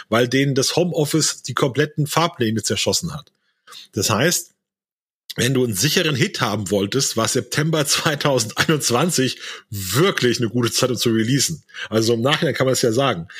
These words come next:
Das war einfach zweitausendzwanzig und zweitausendeinundzwanzig, wenn du ein fertiges Spiel hattest in der Zeit, war das eine Lizenz zum Gelddrucken. Und da, dann wurden auch Spiele sehr groß, die in einem normalen Jahr vielleicht gar nicht so riesig geworden wären.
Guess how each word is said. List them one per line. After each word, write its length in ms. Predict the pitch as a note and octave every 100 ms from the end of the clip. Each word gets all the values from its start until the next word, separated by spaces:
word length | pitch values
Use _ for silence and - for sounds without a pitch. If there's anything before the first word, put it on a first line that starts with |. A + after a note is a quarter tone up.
| - -
Das 100 | B2+
war 60 |
einfach 200 | A#2+ A#2+ - -
zweitausendzwanzig 880 | - G#2+ C#3 D3 C#3 A#2+ - C3+ C3
und 60 | B2
zweitausendeinundzwanzig, 1160 | A#2 C3 - B2 B2 - C#3 C3 C3 D3 C3 G2
wenn 160 | B2
du 100 | D3
ein 200 | - A#2+
fertiges 560 | - D3+ F3+ F#3 D#3+ D3
Spiel 320 | - F#3 E3
hattest 260 | A#2 A#2 -
in 100 | G2+
der 160 | A#2+
Zeit, 360 | - - B2+ G#2+ - - - -
war 100 | B2
das 140 | A#2+
eine 100 | B2+
Lizenz 480 | A#2 A#2 - C#3+ D#3
zum 180 | - C3+
Gelddrucken. 600 | C3 D#3+ - G#2+ - C#3+ - - - - - G#2+
Und 180 | G2+
da, 160 | A#2 A#2 -
dann 240 | A2+ G#2
wurden 260 | A2 F#3 F3
auch 160 | D#3
Spiele 320 | B2+ - D#3+ C3+
sehr 220 | C3 D3
groß, 480 | - A#2 F3+ - - - - -
die 100 | C3
in 100 | -
einem 120 | C#3 B2+
normalen 640 | A#2+ A2+ B2 G#3+ A3 D#3
Jahr 320 | G2+ F2 D#2+
vielleicht 400 | - A#2 B2 -
gar 220 | C3+ B2
nicht 120 | F#3 -
so 120 | D3
riesig 280 | F3+ F#3+ -
geworden 400 | F#2+ E2+ D#2 -
wären. 220 | -